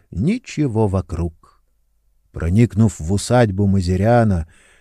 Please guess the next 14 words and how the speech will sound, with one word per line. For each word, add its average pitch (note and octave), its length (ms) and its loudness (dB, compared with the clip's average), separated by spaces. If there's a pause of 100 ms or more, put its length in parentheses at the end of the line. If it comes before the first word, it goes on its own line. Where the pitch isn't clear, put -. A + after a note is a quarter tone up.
(140)
она D#3+ 240 4
нашла D3+ 400 4
лабораторию, A#2+ 880 6
освещённую G#2 1000 2
вечными E2+ 540 -4
жёлтыми E2 500 -6
лампадами. - 800 -8 (640)
Златокудрое A#2 800 2
создание A2+ 680 2
волшебника, G2+ 920 -2 (480)
лежавшее G#2+ 880 4
в E2 60 -2
растительном D2+ 800 -6
чане, E3 540 -4